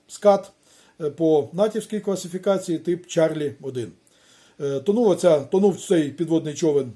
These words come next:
двічі. Е, один раз в морі, е, від, е, затоплення під час, е, пробного занурення. Е, сталося це, е, двадцять третього червня,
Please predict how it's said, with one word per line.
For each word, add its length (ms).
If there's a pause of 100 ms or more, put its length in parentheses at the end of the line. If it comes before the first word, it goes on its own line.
двічі. 420 (600)
Е, 140
один 320
раз 360
в 240
морі, 380 (340)
е, 280
від, 320
е, 300
затоплення 720
під 300
час, 400 (280)
е, 260 (1120)
пробного 560
занурення. 760 (380)
Е, 160
сталося 420
це, 260 (260)
е, 160
двадцять 540 (680)
третього 680 (1400)
червня, 560